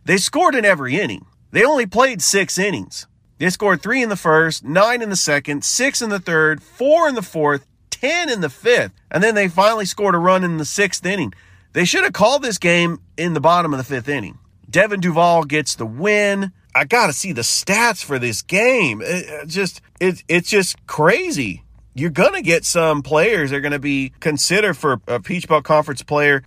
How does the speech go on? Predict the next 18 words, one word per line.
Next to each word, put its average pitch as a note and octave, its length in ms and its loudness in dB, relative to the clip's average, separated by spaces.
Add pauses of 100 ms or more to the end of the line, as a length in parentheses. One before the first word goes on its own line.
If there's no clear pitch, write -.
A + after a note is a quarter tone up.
(100)
of D3 180 2
the B2+ 80 -2
Week. B2 360 -2
Steven F#3+ 680 0
Minter, C3+ 560 0 (220)
eight D4+ 400 -2
runs E3+ 560 2
batted D#3 500 0
in. D3+ 480 -2 (600)
Steven B3 580 0
Minter F3 560 0 (320)
went D#3+ 240 0
five B3 400 0
for C#3 160 -2
six, - 800 -2 (320)
two D#4+ 240 -2
home B3 240 2
runs. A#3+ 460 -2